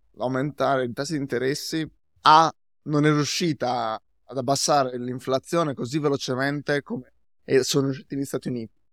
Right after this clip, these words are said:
Mentre nel Regno Unito vediamo come la situazione è ancora più grave, dove l'inflazione continua a essere alle stelle, con tassi di interesse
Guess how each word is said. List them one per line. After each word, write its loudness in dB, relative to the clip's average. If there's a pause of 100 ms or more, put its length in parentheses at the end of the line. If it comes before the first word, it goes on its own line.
(300)
Mentre 4
nel 0
Regno 2
Unito -4
vediamo -2
come -2
la -4
situazione -6
è -2
ancora -2
più -4
grave, 2
dove -2
l'inflazione -4
continua -4
a -6
essere 2
alle 2
stelle, 2
con -6
tassi -4
di -4
interesse -2